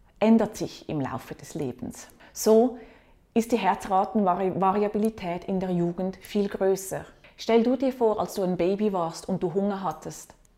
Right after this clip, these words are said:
Du wusstest genau, wie du reagieren musstest, damit du an Essen kamst.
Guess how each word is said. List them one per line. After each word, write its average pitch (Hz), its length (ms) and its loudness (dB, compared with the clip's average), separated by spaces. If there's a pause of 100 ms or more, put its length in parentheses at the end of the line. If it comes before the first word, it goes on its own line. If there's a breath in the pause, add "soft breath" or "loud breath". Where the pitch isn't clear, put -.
(140)
Du 190 140 4
wusstest 214 360 -2
genau, 185 520 0 (340 loud breath)
wie 185 60 -4
du 185 80 2
reagieren 185 600 2
musstest, 190 560 -4 (140)
damit 180 260 -2
du 185 100 -4
an 147 120 -2
Essen 202 380 -4
kamst. 160 500 -10